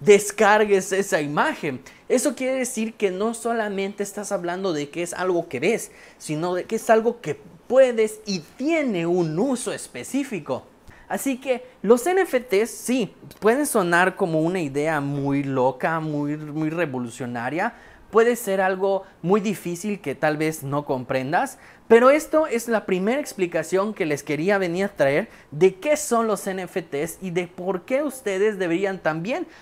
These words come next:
no solo después de que vean mi video, simplemente ir allá y meterse, pero también ustedes por su propia cuenta investigar un poco más y saber qué viene siendo los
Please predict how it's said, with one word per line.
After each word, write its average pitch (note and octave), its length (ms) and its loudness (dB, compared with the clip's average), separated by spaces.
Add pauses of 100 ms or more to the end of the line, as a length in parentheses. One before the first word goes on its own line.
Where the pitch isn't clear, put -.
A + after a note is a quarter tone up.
(120)
no D4 180 8
solo E4+ 300 6
después A3 380 4
de G3+ 100 0
que F#3 80 -8
vean G3 200 0
mi E3+ 120 -2
video, D3+ 460 0 (200)
simplemente F#3+ 600 0
ir F3 200 0
allá C3+ 380 -4
y C#3 60 -8
meterse, B2+ 640 -8 (260)
pero A3 460 4 (100)
también G3 380 2
ustedes A#3+ 340 -2
por D3 240 -2
su D3+ 140 -6
propia G3 340 2
cuenta F#3 300 -2
investigar E3 520 -2
un C#4 120 -2
poco A#3 280 2
más E3+ 360 -4 (280)
y B3 380 -2
saber G3 520 0
qué G#3 220 0
viene G3 300 0
siendo F#3 320 -4
los D3 220 -4